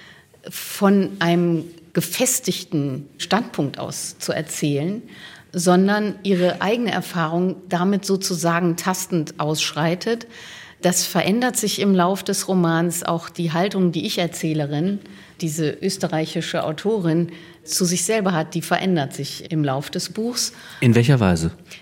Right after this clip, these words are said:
Speaker 1: Sie sagt am Anfang, als Joan sie fragt, „Ja, Sie sind doch keine Europäerin, so. Sie sind doch keine Österreicherin.“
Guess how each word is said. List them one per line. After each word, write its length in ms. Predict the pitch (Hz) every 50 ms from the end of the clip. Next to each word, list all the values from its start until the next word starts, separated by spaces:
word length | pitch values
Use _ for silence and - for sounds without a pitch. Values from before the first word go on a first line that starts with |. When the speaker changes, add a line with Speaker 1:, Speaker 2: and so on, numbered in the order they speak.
| _ - _ -
Speaker 1:
Sie 640 | 190 180 170 185 202 208 202 202 196 196 185 190 196 - - - - -
sagt 420 | - 170 165 190 190 220 190 - 190
am 120 | 180 170
Anfang, 440 | - 151 170 220 220 - 254 220 -
als 260 | 185 175 180 - -
Joan 380 | - 170 175 202 233 240 233 202
sie 120 | 170 180
fragt, 460 | 175 - - 160 165 190 196 - -
„Ja, 340 | 151 151 165 156 165 160 160
Sie 160 | 165 156 160
sind 280 | 156 143 175 180 175 175
doch 280 | 156 151 - - - -
keine 520 | - 180 156 156 156 156 151 143 139 147 -
Europäerin, 840 | 151 151 139 143 143 - - 123 117 120 127 - 139 135 127 123 123
so. 300 | - 147 151 135 - - 156 - - - - - - -
Sie 300 | - - 165 165 180 180
sind 240 | 165 185 202 220 214
doch 100 | 180 -
keine 240 | - 226 180 185 156
Österreicherin.“ 960 | 151 190 185 185 - 175 143 135 131 - - - 147 127 143 135 135 143 -